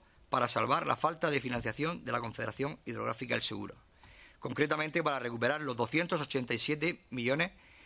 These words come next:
de costes ambientales en el Segura. No sé qué pensar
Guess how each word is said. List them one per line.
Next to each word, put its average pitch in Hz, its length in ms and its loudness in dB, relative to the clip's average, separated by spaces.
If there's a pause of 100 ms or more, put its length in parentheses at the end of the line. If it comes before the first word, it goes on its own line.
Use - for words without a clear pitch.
(120)
de 120 160 2
costes 151 320 2
ambientales 135 640 2
en 123 140 2
el 113 100 -2
Segura. 107 400 0 (1040)
No 151 100 2
sé 180 180 2
qué 170 100 2
pensar 139 560 -2